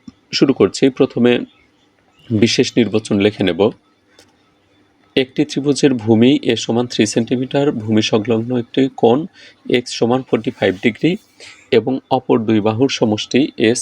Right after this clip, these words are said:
সমান সিক্স সেন্টিমিটার দেওয়া আছে, ত্রিভুজটি আঁকতে হবে। এই ছিল আমাদের বিশেষ নির্বাচন।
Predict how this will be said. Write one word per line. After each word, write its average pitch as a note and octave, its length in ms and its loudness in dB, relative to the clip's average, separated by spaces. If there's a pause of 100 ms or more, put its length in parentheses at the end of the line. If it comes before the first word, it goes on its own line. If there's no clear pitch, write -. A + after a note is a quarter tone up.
সমান A2+ 460 -4 (420)
সিক্স - 360 -2
সেন্টিমিটার C3 640 -2
দেওয়া F#2 300 2
আছে, G#2 240 -10
ত্রিভুজটি - 500 -6 (120)
আঁকতে - 220 -4
হবে। F#2+ 260 -4 (440)
এই B2+ 120 2
ছিল C#3 240 -4
আমাদের C3+ 380 0
বিশেষ - 380 -4
নির্বাচন। D3 500 0